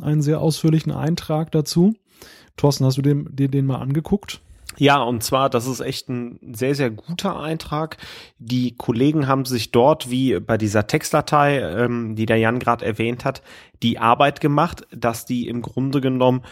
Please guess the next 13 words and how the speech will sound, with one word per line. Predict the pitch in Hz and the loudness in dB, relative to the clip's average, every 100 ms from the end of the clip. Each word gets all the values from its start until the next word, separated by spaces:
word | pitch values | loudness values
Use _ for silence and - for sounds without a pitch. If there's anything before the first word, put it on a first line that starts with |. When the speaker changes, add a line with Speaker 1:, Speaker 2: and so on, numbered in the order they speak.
| - _ | -20 _
Speaker 2:
überall | 185 196 127 127 | 0 4 6 6
aufgeschrieben | 139 147 165 - 156 139 | 2 2 -2 -2 -4 -2
haben, | 139 139 | -2 0
wo | 120 | 0
die | 117 | 0
siebenundvierzig, | 110 123 127 123 110 151 165 - 175 165 | 0 -2 0 0 2 2 2 2 0 0
die | 139 | -2
vierundsiebzig | 117 - 131 113 123 - - 160 139 | -4 2 4 4 0 -2 -2 0 0
oder | 131 117 | 4 4
Kombinationen | 110 127 135 123 113 - - 117 170 170 | 4 0 2 0 -2 -2 -2 0 0 0
aus | 123 - | -2 -2
den | 127 | -4
Zahlen | 117 - 120 135 139 | -2 0 2 2 0